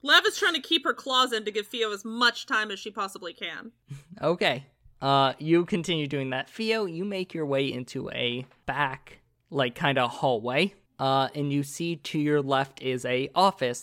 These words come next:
Speaker 2: that you ter-, were told most likely is where this file will be found. You head in, it, uh, it's a pretty basic, uh, office. There's a desk, a filing cabinet, and a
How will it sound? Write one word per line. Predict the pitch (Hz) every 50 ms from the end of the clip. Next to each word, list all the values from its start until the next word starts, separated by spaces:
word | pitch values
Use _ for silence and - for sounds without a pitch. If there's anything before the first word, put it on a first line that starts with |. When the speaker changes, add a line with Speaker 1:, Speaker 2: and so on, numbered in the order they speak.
| -
Speaker 2:
that | - 127 123 120 - -
you | 127 123 123 120 - -
ter-, | - - - 147 139 127 - - _ _ _ _ _ _
were | - 143 139 139 147 147 143 143
told | 139 - - 156 143 131 123 127 131 131 - _ _ _ _ _
most | 143 143 139 139 139
likely | 147 147 143 131 - 143 139 131
is | 127 139
where | 135 135 131 131
this | 123 - 131 - -
file | - 131 123 123 117 120
will | 131 127 123
be | - - 113
found. | - - 131 113 113 - 135 143 - - _ _ _ _ _
You | - 147 156
head | 165 196 214 214
in, | 196 196 196 185
it, | - 143 147 147 135 - _ _ -
uh, | 139 139 139 135 131 -
it's | - 147 -
a | 160
pretty | - - 190 202 220 214 202 - - 143 - _ _ _ _ _ -
basic, | 143 143 143 139 - 160 151 156 151 -
uh, | 143 143 147 147 143 147 143 143 135 - -
office. | 135 131 131 135 - 143 135 135 135 139 -
There's | - 135 127 123 123 120 127 - - - _ _ _ _ _ 113
a | 117 117 135
desk, | - - 170 175 170 - - - _ _ _ _ _
a | - 117
filing | - - - 147 151 151 151 151 151 151 151 139
cabinet, | - 156 139 139 143 143 143 139 131 - -
and | 131 127 123 120
a | 127 127 123 123 123